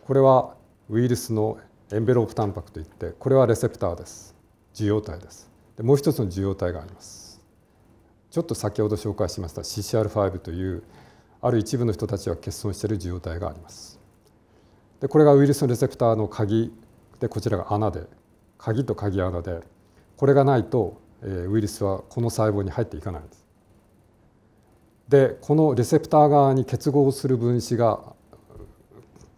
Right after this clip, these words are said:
こ-、これぐらいの分子で十分結合して、この、えん-、あの、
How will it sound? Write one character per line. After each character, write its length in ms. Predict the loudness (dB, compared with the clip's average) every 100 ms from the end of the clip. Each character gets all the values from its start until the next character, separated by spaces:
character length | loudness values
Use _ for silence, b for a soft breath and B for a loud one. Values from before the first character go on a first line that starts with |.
| _
こ-、 200 | -14 -12 0
こ 80 | 4
れ 60 |
ぐ 80 | 6
ら 100 | 8
い 40 | 6
の 80 |
分 160 | 4 0
子 80 | 0
で 180 | 0 0
十 180 | 0 -2
分 220 | -2 -6
結 200 | -10 -10
合 160 | -10
し 140 | -10 -10
て、 140 | -10 -10 _ _ _ _
こ 120 | -4 0
の、 300 | 0 0 -6 -20 _ _ _ _ _ _ _
え 100 | -6
ん-、 140 | -6 -6
あ 60 | -4
の、 720 | -4 -4 -6 -8 -10 -14 -16